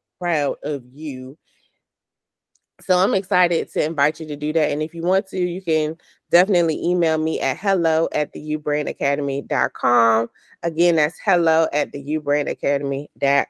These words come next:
com. All right, you all, let's get into it. Oh, and last, last but not least, the registration link <laughs> will be sent out to you all again via text message. So if you're on the text message list,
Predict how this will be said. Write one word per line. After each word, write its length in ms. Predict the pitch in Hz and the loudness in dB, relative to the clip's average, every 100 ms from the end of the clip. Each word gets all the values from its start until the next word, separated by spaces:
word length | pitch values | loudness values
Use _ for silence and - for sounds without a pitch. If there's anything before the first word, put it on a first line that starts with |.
| _ | _
com. 640 | - 123 139 131 113 135 143 _ _ _ _ _ | -14 -6 -4 -2 -4 -6 -10 _ _ _ _ _
All 100 | 175 | 2
right, 320 | 185 160 170 - | 6 6 4 2
you 120 | 156 | 0
all, 280 | 117 110 147 | 2 -2 -2
let's 320 | - 196 175 | 2 2 2
get 240 | 156 170 | -2 0
into 640 | - 147 - - - 330 392 | 0 -2 -4 -2 6 10 12
it. 380 | 233 151 - - _ | 10 8 0 -20 _
Oh, 340 | 196 180 156 - | 2 4 2 -4
and 140 | 160 165 | -4 0
last, 240 | 190 214 _ _ _ - | 0 -2 _ _ _ -4
last 280 | 170 185 | -4 -4
but 100 | - | -8
not 180 | 151 131 | -8 -8
least, 300 | 123 113 139 _ _ _ _ _ - | -8 -10 -16 _ _ _ _ _ -2
the 160 | 160 156 | 2 4
registration 920 | 160 196 214 - 190 226 247 180 147 | 6 6 4 2 2 2 2 2 2
link 440 | 151 175 - - _ | 0 -2 -6 -20 _
<laughs> 360 | - 277 - 539 | 4 4 0 0
will 260 | 202 190 208 | 2 0 0
be 200 | 214 208 | -4 -10
sent 360 | - 180 175 - | -6 -4 -4 -4
out 300 | 180 170 - | -2 -2 -4
to 120 | - 196 | -10 -8
you 240 | 180 170 | -4 0
all 160 | 160 - | 0 2
again 540 | 160 202 185 170 156 | 0 -2 -2 0 0
via 200 | 156 143 147 | 0 -2 0
text 320 | - 175 - | 0 0 0
message. 380 | 175 196 156 131 | 0 0 -2 0
So 160 | 151 | 2
if 100 | 156 | 2
you're 100 | 170 | 0
on 60 | 185 | -2
the 60 | |
text 280 | 185 160 - | 0 -2 0
message 320 | 160 185 - 147 | -2 -2 -6 2
list, 280 | 143 143 | 4 4